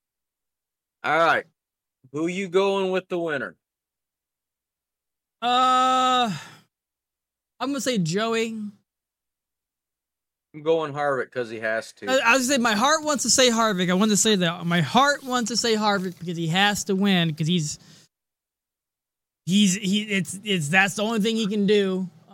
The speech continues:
Speaker 2: Um, but I think Joey. But I think also Harvick will do whatever it takes,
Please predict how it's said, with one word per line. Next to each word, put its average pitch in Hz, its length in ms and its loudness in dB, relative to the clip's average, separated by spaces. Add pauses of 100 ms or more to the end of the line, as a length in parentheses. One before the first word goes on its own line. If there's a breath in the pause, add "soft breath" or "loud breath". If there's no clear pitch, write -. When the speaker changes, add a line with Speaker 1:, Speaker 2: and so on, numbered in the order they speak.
Speaker 2:
Um, 180 460 -4 (640)
but 175 280 -6 (120)
I 185 60 -4
think 180 240 -2
Joey. 170 420 -6 (1600)
But 214 200 0
I 202 100 4
think 233 260 0
also 240 440 2
Harvick 202 440 0
will 190 300 0
do 156 360 2
whatever 196 320 2
it 165 80 -4
takes, 214 560 0